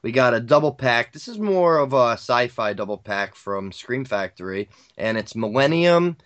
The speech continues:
and Rotor, which is kinda like, Rotor is kind of a, kinda like a RoboCop-ish, you know, take, uh, low budget take. So that's coming out on Blu-ray.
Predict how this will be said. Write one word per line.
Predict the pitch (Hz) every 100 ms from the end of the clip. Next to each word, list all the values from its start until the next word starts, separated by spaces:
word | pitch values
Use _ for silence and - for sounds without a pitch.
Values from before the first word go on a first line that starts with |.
| _ _ _
and | 117 120 120 120 -
Rotor, | - 107 131 143 135 110 95
which | 95 -
is | 131
kinda | 190 185 170
like, | 143 123
Rotor | 135 160 170
is | 127
kind | 123 131 123 120
of | 104
a, | 104 95 90 82 _ _ _ - _ -
kinda | 233
like | 226
a | 123
RoboCop-ish, | 110 131 127 123 117 104 - 110 107 104 _ _ _ _ _ - 110 110 104 - - - - - _
you | 117
know, | 110 104 98 98 95 - -
take, | 123 117 110 - - - _ _
uh, | 92 98
low | 123 123
budget | 123 117 113
take. | - 107 98 - -
So | - 104 104 104 104 _ -
that's | 110 -
coming | 123 113
out | 110 110 - _ _ _
on | 117
Blu-ray. | 135 165 113 110